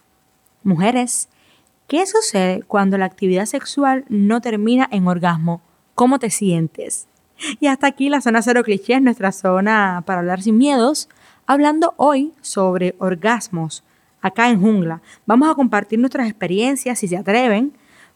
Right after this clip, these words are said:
por el canal, eh, en Telegram.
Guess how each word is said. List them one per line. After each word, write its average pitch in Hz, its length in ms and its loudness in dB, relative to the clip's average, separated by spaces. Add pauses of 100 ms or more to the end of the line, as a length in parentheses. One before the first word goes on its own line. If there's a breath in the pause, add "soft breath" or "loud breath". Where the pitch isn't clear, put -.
por 196 140 0
el 175 180 0
canal, 208 600 0 (520 soft breath)
eh, 180 640 -2
en 175 180 0
Telegram. 233 600 0